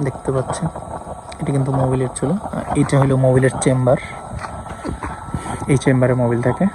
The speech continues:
তো এখানে মোটামুটি, আহ, দুই লিটারের মতো মোবিল ধরবে আমার যেটা মনে হয়, I'm not sure, হতে পারে, মানে একটা আইডিয়া। তো আমরা, আহ,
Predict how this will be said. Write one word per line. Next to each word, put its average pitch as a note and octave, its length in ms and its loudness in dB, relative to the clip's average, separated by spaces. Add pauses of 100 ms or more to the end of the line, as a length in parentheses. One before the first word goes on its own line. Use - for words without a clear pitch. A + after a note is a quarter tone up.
(420)
তো A#3+ 60 2
এখানে A3+ 360 6
মোটামুটি, D3 480 6
আহ, - 1080 0 (1200)
দুই C3+ 140 8
লিটারের D#3+ 320 6
মতো C3 200 4
মোবিল A#2+ 280 4
ধরবে B2 340 4 (180)
আমার B2 320 4
যেটা C3+ 220 2
মনে B2+ 300 6
হয়, B2 240 2 (560)
I'm C#3 100 2
not B2 140 2 (140)
sure, C#3 240 6 (1160)
হতে C3+ 160 4
পারে, - 160 -2 (880)
মানে A#2 140 2
একটা A#2 220 -2
আইডিয়া। B2 320 2 (800)
তো - 80 -4
আমরা, D#3 180 -2 (320)
আহ, - 580 -2